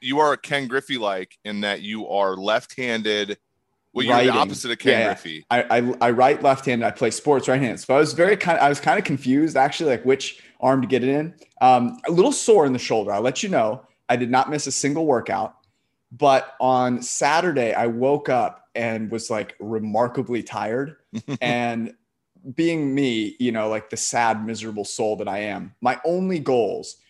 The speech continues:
Speaker 2: were to not miss a workout and, ironically, to feel some of the, like, immuno response kick in, because I would have felt really bad about my immune system if it hadn't <laughs> kicked in.
Speaker 1: Yeah.
Speaker 2: So I,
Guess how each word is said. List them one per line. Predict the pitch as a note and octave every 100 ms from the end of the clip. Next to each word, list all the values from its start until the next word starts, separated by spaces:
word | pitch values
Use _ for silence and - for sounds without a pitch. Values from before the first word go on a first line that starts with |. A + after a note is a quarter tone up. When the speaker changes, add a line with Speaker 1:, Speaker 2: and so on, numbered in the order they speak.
| _
Speaker 2:
were | B2 C3+
to | C3+ C#3 A#2+
not | B2 D3 -
miss | F3 E3+
a | C3+
workout | A#2 A2+ G#2+ G2+ - _ _ F3+
and, | G#3+ D#3 A#2 B2+
ironically, | A#2+ B2+ B2+ C#3+ C#3+ - E2+ D2+ - _ _
to | - E3+ D3
feel | - - F3 F3+ F3 -
some | - D3 C#3+
of | C3 A#2
the, | B2 A#2 A2+ -
like, | A#2 G#2+ G#2+ -
immuno | C3 B2+ B2+ C3+ C3+ B2+
response | A#2 - A#2+ A#2+ A#2
kick | - A2 B2+
in, | A2 - _ _ -
because | C#3
I | C#3
would | D3+ F3+
have | F3+
felt | E3 C#3
really | D3 E3
bad | D#3+ C3 C3 C3+
about | B2+ A2
my | B2
immune | A#2 C#3+ D3+
system | D#3 - A#2 A2+
if | A#2
it | A#2+
hadn't | B2+ B2
<laughs> | -
kicked | G#2+ - -
in. | D3 - - - -
Speaker 1:
Yeah. | G#3
Speaker 2:
So | G3 F3 D3 - - -
I, | -